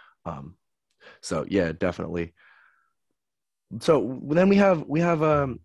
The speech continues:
a few questions that are more abroad, broad questions about, uh, footballing in general. Uh, ju-, uh, what's more important for players? Two, two questions. The first one is from Sid. What's more important for a player, knowing how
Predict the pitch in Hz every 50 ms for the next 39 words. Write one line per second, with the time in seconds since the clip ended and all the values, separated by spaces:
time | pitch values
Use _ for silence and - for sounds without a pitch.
0 | _ - - _ 120 123 - - 156 165 165 170 175 170 165 160 - _ _ _
1 | - 139 131 - - 143 131 127 117 120 117 117 117 113 120 123 131 135 131 123
2 | - - 98 107 104 101 110 110 117 117 113 104 90 85 82 - - _ _ -
3 | 110 107 104 - 127 131 127 120 120 - 123 107 - - 107 104 101 101 92 92
4 | - - - 90 92 90 - - 113 98 - 98 92 87 90 87 87 82 _ -
5 | 95 90 87 - - 101 95 90 85 85 76 62 - _ _ _ _ _ - _
6 | _ _ _ _ _ _ _ _ _ _ - 101 104 104 101 98 95 85 - _
7 | _ - 98 - _ - 135 104 - _ - 110 101 _ _ _ _ _ _ _
8 | _ _ _ _ - _ - _ - 120 156 170 - 185 185 175 165 143 - -
9 | 147 139 113 117 120 - 120 110 - - - 117 104 85 71 53 - - - _
10 | _ - 143 131 - 87 85 139 135 - 110 92 - - 90 90 104 110 - 170
11 | 170 - 175 165 147 135 - - 123 104 - - - 110 95 90 92 98 - -
12 | 123 120 117 - - 131 117 113 - - 104 92 - - 107 98 87 90 87 90
13 | 98 104 110 120 131 143 147 135 120 135 123 113 113